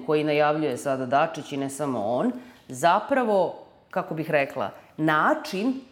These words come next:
da se spoje izbori? Referendum mora pre parlamentarnih izbora, pre raspuštanja zapravo Skupštine u, uoči raspisivanja izbornih,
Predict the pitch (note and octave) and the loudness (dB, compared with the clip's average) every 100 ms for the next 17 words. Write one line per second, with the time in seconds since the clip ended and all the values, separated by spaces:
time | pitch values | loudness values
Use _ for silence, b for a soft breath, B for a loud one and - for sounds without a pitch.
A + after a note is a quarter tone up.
0 | _ D#3 F3 F3+ E3+ - F3+ D3+ C3 A#2+ | _ -4 -4 -2 -4 0 2 2 -2 -6
1 | B2 - - - D3 D3 E3+ F3+ F3+ E3 | -8 -10 -12 -10 -8 -2 0 0 -2 0
2 | F#3 E3 E3+ E3 E3 D#3 D3+ D3 D3 D3+ | 0 0 -2 -2 0 0 0 -4 -4 -4
3 | D3+ D3+ D3 D3+ D#3+ - F3+ F3 - E3 | -4 -4 -4 -2 -2 2 2 0 -4 -6
4 | - F#3 D#3 D3 C#3+ D#3+ D3+ - D3 - | 0 0 2 0 0 0 -2 -2 -6 -4
5 | E3+ D#3 D#3 - - C#3 D3 D3 D3 C3+ | -4 0 0 -2 -8 -2 0 0 0 -2
6 | F2 A2 F#2 A#2+ E3 E3 D#3+ D3 D#3+ - | -2 -6 -6 -2 -2 0 -4 -4 -6 -4
7 | D#3 D3+ D#3 D#3 C#3+ D3+ D3 D#3 D3 D3 | -2 0 0 0 0 -4 -2 -2 0 -2
8 | C3+ | -6